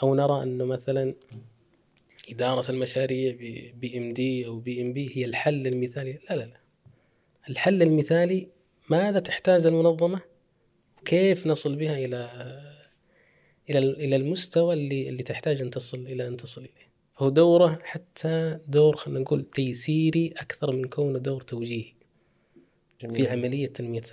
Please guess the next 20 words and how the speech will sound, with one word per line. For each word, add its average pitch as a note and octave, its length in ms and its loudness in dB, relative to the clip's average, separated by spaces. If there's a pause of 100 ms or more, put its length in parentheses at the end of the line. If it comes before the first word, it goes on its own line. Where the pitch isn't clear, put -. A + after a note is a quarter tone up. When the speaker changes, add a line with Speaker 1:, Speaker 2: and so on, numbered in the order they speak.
(120)
Speaker 1:
ال-، A#2+ 160 -16
تنمية A#2 280 -6
القدرات. - 460 -18
Speaker 2:
ما E3 120 0
هي D3 100 2
الأدوار A2+ 320 -4
الأخرى؟ A2 380 -12 (240)
Speaker 1:
يعني D#3+ 240 2
خلينا G3 220 2
نقول B2+ 300 2
نركزها C#3+ 560 -2
في C#3 120 -6
دور D3 240 0
ال-، B2 340 -8
دور D3+ 200 2
التيسير A#2+ 600 -8 (920)
لل-، B2 260 -4
للمعرفة C3 800 0 (200)
ولل-، A#2+ 1000 -12
وللأدوات، C3+ 760 -2